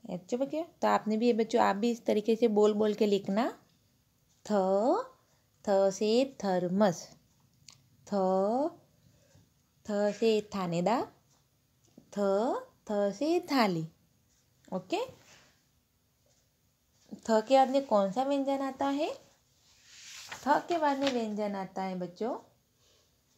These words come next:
द। तो चलो पेज नंबर फ़ोर्टी टू पे ओपन करो। ओपन किया? तब थ के आगे कौन सा व्यंजन आया? द। द से क्या होता है? द से दरवाजा, द से दर्जी,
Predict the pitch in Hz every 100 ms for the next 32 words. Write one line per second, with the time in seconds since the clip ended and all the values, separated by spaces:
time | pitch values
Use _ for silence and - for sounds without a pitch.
0 | - 277 320 285 294 - - 202 202 220
1 | 220 202 202 208 220 220 208 196 202 214
2 | 208 208 - 185 185 190 180 185 202 392
3 | - _ _ _ _ _ _ _ _ _
4 | 202 196 190 180 190 214 523 640 - _
5 | _ - _ _ - - - - - 208
6 | - 220 202 233 220 220 214 202 240 254
7 | 262 269 302 349 208 214 185 - - _
8 | _ _ _ _ _ _ _ _ _ _
9 | _ _ _ - _ _ - - - _
10 | _ _ 226 190 196 294 311 427 370 277
11 | 175 - - 196 196 196 196 320 269 233
12 | 220 202 156 160 - _ _ _ _ _
13 | _ _ _ _ _ _ _ - 190 208
14 | 208 254 254 254 226 180 170 226